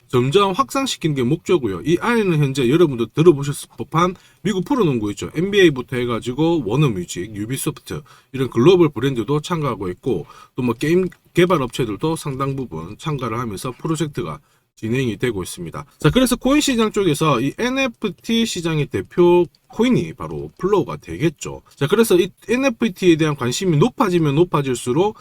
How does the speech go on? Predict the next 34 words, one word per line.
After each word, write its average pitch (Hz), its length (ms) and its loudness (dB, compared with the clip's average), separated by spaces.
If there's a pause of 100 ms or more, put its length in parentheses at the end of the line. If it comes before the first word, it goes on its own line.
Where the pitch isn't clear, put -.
(160)
이 - 80 -12
플로우의 117 560 0
가격도 95 540 -4
상당히 160 580 -6
많이 80 220 -10
올라갈 131 340 0
수가 - 300 -8
있다. 95 460 -4
꼭 139 160 -8
체크하시고요. 135 720 -4 (140)
이 117 100 -8
엔에프티의 196 840 4
약점 269 400 -2
중에 214 180 0
하나가 123 540 -2
락업 190 440 2
해제였어요. 123 760 -2
올라갈 208 440 2
만하면은 180 680 2
락업된 165 580 0
물량을 135 440 2
풀어버리니까 165 680 0
다시 - 280 -6
제자리 127 280 -2
오고, 139 280 -2
올라갈 160 320 2
만하면 143 300 -2
다시 120 220 -6
내려오고, 117 360 0
뭐, 104 100 -8
이런 185 180 2
상황이 120 240 -4
반복이 143 440 0
되는데, 107 520 -4